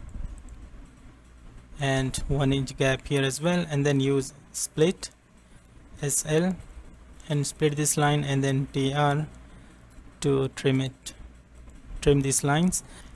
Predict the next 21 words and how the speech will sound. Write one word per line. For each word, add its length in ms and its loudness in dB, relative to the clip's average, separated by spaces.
and 180 2
then 200 2
we 100 4
can 240 2
create 540 4
another 380 2
line 360 4
from 280 0
the 100 0
middle 300 2
here, 380 2
half 280 0
inch 220 2
line, 340 2
and 180 0
then 260 2
make 240 0
it 280 -8
one 260 0
inch, 420 -2
and 640 0